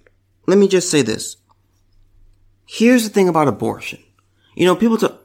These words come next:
let me just use your words. To dictate a woman's body and her reproductive rights. Okay, now, here's the thing. A woman's body.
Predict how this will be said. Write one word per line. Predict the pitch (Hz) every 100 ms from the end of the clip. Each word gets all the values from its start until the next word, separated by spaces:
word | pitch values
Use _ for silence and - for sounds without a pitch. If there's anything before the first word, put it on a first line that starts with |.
| _
let | 156
me | 185
just | 175 175
use | 160 151
your | 143
words. | 117 - - _ _ _ _ _ _ _ _ _ _ _ _ _ -
To | 156
dictate | 110 147 190 - 180 180 -
a | 139
woman's | 117 127 151 170
body | - 117 117 117
and | 117
her | 113 110
reproductive | 120 131 123 113 113 147
rights. | 190 196 - - _ _ _ _ -
Okay, | - 440 415 - _ -
now, | 370 359 - _ _ _ _ _ _ _ _ _ _ _ _ _ _ _ _
here's | - 247 226
the |
thing. | 220 254 190 - - _ _ _ _ _ _ _ _ _ _ _ _ _ _ _ -
A | 156
woman's | 156 190 202 190
body. | 185 127 - - -